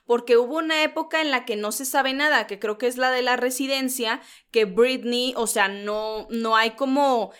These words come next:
evidencia de nada de la tutela. Esperemos que Britney nos llegue a, a confesar esto. ¿Quién te gustaría que la entrevistara o quisieras que fuera como estas personas que están haciendo estos documentales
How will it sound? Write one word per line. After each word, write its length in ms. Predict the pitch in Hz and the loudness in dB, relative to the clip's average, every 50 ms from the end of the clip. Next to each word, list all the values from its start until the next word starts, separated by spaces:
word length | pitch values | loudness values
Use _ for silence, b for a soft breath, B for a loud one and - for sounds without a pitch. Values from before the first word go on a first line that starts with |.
| B B | B B
evidencia 640 | 226 226 214 233 226 214 220 226 220 220 - 269 269 | 0 0 2 2 0 -2 -2 -2 -2 0 2 2 2
de 140 | 269 254 240 | 2 0 0
nada 340 | 226 220 214 226 233 247 262 | 0 0 2 4 4 4 4
de 80 | 269 | 4
la 220 | 247 240 208 202 - | 4 2 2 0 0
tutela. 400 | 185 185 - - 240 247 240 233 | -10 -8 -2 0 2 2 2 2
Esperemos 600 | - 220 220 - - 226 214 208 214 220 233 240 240 | 0 -2 -4 -4 -2 0 0 0 -2 -4 -6 -8 -6
que 140 | - 269 247 | -2 -4 -2
Britney 540 | 220 220 226 226 226 190 226 240 247 262 | -2 -2 -6 -6 -6 -6 -6 -6 -4 -4
nos 280 | 262 262 247 226 208 190 | -4 -4 -4 -6 -6 -4
llegue 340 | 214 202 196 190 196 214 233 | -2 -2 -2 0 0 2 4
a, 280 | 240 240 233 208 - - 196 | 4 4 4 2 2 2 0
a 100 | 208 - | 0 0
confesar 580 | - 208 202 202 208 190 190 - 226 220 233 240 | -2 -6 -6 -4 -6 -6 -2 2 4 4 6 6
esto. 600 | 233 233 233 233 - - - 220 220 247 269 B B B B B B B | 4 2 0 -2 -4 -2 0 0 0 0 -2 B B B B B B B
¿Quién 240 | - 302 330 339 320 | -4 -2 -2 -2 0
te 80 | 339 427 | 2 2
gustaría 540 | 415 415 415 415 - 311 294 269 277 277 285 311 311 302 - | 4 4 2 2 2 0 0 2 2 4 4 4 2 0 -2
que 80 | 302 277 | -2 0
la 100 | 269 262 | 0 0
entrevistara 920 | 254 247 254 262 240 233 226 233 220 - - - 240 233 226 220 202 - - | -2 -4 0 0 2 2 2 0 -4 -6 -2 2 4 4 6 4 2 2 2
o 200 | 240 240 226 233 | 2 2 2 2
quisieras 920 | - 240 247 - - - 262 262 269 262 262 254 269 277 320 339 - - | -2 -8 -6 -4 -4 -4 -2 -2 0 0 2 4 4 4 2 2 -2 -4
que 160 | - 294 277 | -2 -2 -2
fuera 460 | 277 - 247 226 226 226 233 247 254 - | -2 0 0 2 2 4 2 2 0 -2
como 420 | 302 285 269 262 240 214 190 B B B B B | -6 -4 -4 -2 -4 -4 -4 B B B B B
estas 420 | B 240 233 240 - 302 294 294 - | B 0 0 0 2 -2 -2 -2 -2
personas 480 | 311 302 269 277 262 254 262 269 262 | -6 -6 -4 -4 -6 -4 -4 -4 -4
que 80 | - 294 | -6 -6
están 240 | 285 - 254 240 240 | -2 -2 0 0 0
haciendo 280 | 240 247 277 262 254 | -2 -2 -2 -2 -2
estos 240 | 262 262 262 269 262 | -4 -4 -4 -6 -4
documentales 920 | 247 247 247 262 247 233 220 220 214 - 202 202 214 226 254 247 - - | -4 -6 -6 -6 -6 -6 -6 -4 0 2 2 2 4 2 0 0 -4 -10